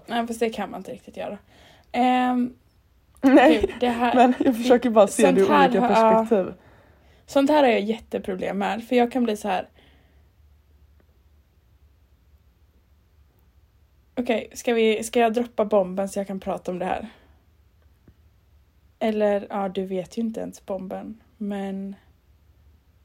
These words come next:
Speaker 1: Lukas ska ju komma till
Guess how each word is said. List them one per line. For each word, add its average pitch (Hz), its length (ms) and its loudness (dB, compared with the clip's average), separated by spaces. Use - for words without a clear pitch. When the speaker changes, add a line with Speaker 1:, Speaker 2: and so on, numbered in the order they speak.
Speaker 1:
Lukas 208 920 -12
ska 196 340 -10
ju 190 80 -10
komma 185 460 -12
till 165 460 -14